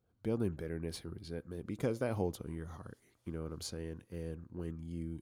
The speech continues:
and I'm using left out as a, as a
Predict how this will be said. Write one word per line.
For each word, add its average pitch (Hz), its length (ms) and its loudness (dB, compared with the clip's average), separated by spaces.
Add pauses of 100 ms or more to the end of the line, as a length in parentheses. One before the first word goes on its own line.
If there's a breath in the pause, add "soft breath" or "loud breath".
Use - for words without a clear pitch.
and 90 100 0
I'm 90 120 2
using 90 400 4
left 82 280 -4
out 82 260 0 (100)
as 82 220 -4
a, 76 260 -6 (220)
as 80 120 -4
a 82 260 -8